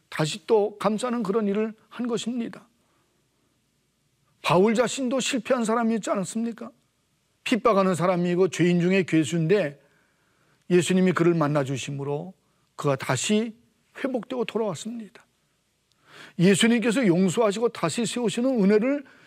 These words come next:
정말 감격적으로 받은 사람이 바로 바울입니다. 자기가 그런 경험을 가지고 있기 때문에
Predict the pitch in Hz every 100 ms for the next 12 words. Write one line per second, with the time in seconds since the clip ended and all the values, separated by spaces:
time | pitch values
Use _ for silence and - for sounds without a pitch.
0 | - - - - 185 247 262 254 277 254
1 | _ _ _ _ _ _ _ _ _ _
2 | - - 175 220 240 294 262 254 - 185
3 | 202 202 214 233 185 190 196 240 _ -
4 | - 113 127 165 - - - _ _ _
5 | _ _ _ _ _ - 185 202 208 185
6 | 196 202 160 180 180 185 - 135 156 135
7 | - 151 120 127 165 139